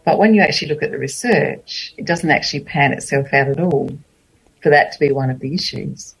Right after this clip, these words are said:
Because like everybody, we have to be inducted into workplaces. But someone with an intellectual disability might need to be inducted in a different way, and they might need some additional supports and supervision initially. But it doesn't play itself out that they're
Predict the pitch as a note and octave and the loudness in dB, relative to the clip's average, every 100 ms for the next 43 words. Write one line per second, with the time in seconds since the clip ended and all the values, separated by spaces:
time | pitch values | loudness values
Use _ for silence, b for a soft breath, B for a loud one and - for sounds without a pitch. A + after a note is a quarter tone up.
0 | - F3 - E3+ D#3 E3 D#3 - D#3+ F3 | -4 -2 0 0 2 4 4 4 2 2
1 | D#3 D3+ D3 B2 D3+ C3 C3 D3 C#3+ C#3+ | 2 0 2 0 0 -2 -4 -2 -4 -4
2 | C#3+ - C#3 C3 B2+ - - C3+ B2+ - | -6 -4 -4 -4 -6 -8 -8 -4 -4 -4
3 | C#3 C3+ - - - - - - - _ | -2 -2 -4 -4 -4 -4 -8 -10 -16 _
4 | _ - - G#3+ F3+ D#3 D3+ D3+ D3+ D3+ | _ -8 4 4 6 4 2 0 -2 -2
5 | - D3+ D3+ - D3+ - D#3+ C#3+ D3+ D3+ | -6 -8 -8 -2 -2 0 0 2 2 0
6 | D3 - C#3 C3+ C3 - - F#3 E3 C3+ | -2 -2 -2 -2 -2 -4 -4 -2 0 -2
7 | C#3 D3 D3+ - B2+ D#3+ C4+ - _ - | -4 -10 -10 -6 -2 -2 -2 -6 _ 0
8 | E3 D3+ C#3+ C#3 - C#3 C3+ - C#3+ C3 | 4 4 4 2 2 -2 -4 -4 -2 -2
9 | C#3 - C3 C3 B2+ A2 - B2 E3 G#3 | -2 -4 -4 -6 -6 -8 -4 0 0 0
10 | - C#3+ - C3+ C3+ C3 C3+ C#3 F#3+ D3+ | -4 -8 -6 -6 -6 -6 -6 -4 -2 -2
11 | D#3 - F3+ G3 C#4 - _ - F#3+ - | -2 -4 -4 -4 -4 -10 _ 0 0 4
12 | A#3 G#3+ - F#3+ E3+ - - D3+ D3+ E3+ | 2 0 -2 2 2 2 0 0 2 2
13 | D#3 - C#3+ - C#3+ C#3+ D3 | 2 0 -2 2 2 2 -2